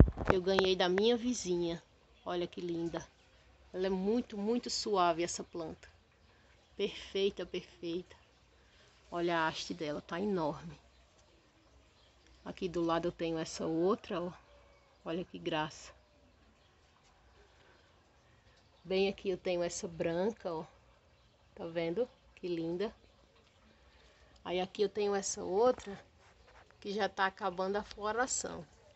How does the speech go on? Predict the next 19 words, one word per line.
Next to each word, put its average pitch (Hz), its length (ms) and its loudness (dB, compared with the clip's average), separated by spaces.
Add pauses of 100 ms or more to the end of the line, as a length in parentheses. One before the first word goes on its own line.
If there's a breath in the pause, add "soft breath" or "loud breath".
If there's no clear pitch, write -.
(2250 soft breath)
Então, 202 220 2
pessoal, 208 500 2
é, 190 400 4 (120)
o 196 120 -2
vídeo 202 360 0
de 196 180 4
hoje 214 420 4
foi 196 160 -2
essa 202 180 0
pequena 202 380 0
atualização 190 1000 0
das 185 240 2
minhas, 180 640 2 (340)
é, 175 520 2
Phalaenopsis. 185 1040 2 (420 loud breath)
O 196 60 -4
restante 233 560 2
aqui, 208 320 2
pessoal, 180 400 0